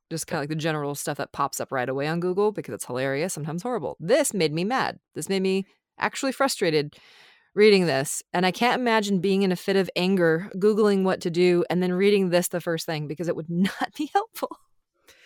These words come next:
Speaker 2: Yeah, the, the big thing about the Mayo Clinic, and the Mayo Clinic is indeed a very kind of reputable health-related organization, but the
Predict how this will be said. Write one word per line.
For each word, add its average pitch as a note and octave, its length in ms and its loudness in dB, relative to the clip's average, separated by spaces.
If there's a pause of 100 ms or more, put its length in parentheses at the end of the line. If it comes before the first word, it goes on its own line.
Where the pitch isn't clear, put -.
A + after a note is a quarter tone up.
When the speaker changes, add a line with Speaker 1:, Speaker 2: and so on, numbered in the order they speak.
(220)
Speaker 2:
Yeah, A#2 400 4
the, A2+ 460 -4
the A#2+ 160 -2
big G3 320 0
thing E3 240 0
about A#2 360 2
the G2+ 80 -10
Mayo G2+ 220 0
Clinic, D#2+ 360 -8
and G2+ 80 -6
the B2 40 -4
Mayo F#3 160 0
Clinic E3+ 420 -4
is A2 320 -2
indeed G#2 640 -4
a G2 320 -4
very G2 460 -4
kind G#2 220 -8
of G2+ 140 -8
reputable G2+ 920 -2
health-related G2+ 1160 -2 (580)
organization, A2+ 920 0 (580)
but C3 300 6
the B2+ 420 -4